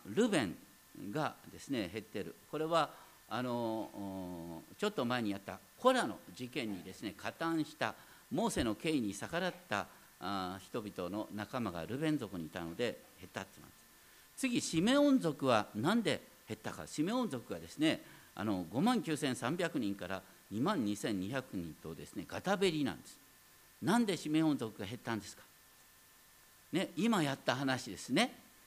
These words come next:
要するにシメオン族の族長の息子が、ね、えっと、ミディアン人とイチャついて、で、偶像礼拝をやったっていうことで、シメオン族が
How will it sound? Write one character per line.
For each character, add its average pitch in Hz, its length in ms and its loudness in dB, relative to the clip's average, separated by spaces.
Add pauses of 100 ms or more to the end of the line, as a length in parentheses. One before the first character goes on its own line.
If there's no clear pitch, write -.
(180)
要 165 120 2
す 202 100 0
る 196 60 2
に 135 80 4
シ - 240 0
メ 262 160 6
オ 285 140 6
ン 254 100 4
族 190 200 0
の 143 160 6
族 139 400 2
長 262 260 10
の 220 200 4
息 180 220 0
子 202 180 0
が、 190 300 4 (480)
ね、 240 200 0 (380)
え 113 80 0
っ 113 40 0
と、 113 180 0
ミ 127 180 4
デ 220 120 6
ィ 254 60 6
ア 254 60 2
ン 226 80 2
人 156 220 2
と 127 400 4 (240)
イ 107 100 -2
チ 208 100 2
ャ 208 60 6
つ 202 160 0
い 175 100 2
て、 127 280 2 (240)
で、 151 100 2
偶 151 180 2
像 226 200 6
礼 220 160 6
拝 185 160 4
を 131 160 2
や 117 140 2
っ - 20 -4
た 139 200 0
っ 135 60 -2 (340)
て 131 80 -6
い 117 40 -8
う - 20 -6
こ 120 80 -4
と 117 140 -4
で、 143 240 4 (220)
シ - 200 0
メ 175 140 6
オ 147 120 4
ン 156 80 2
族 110 280 -4
が 110 180 -2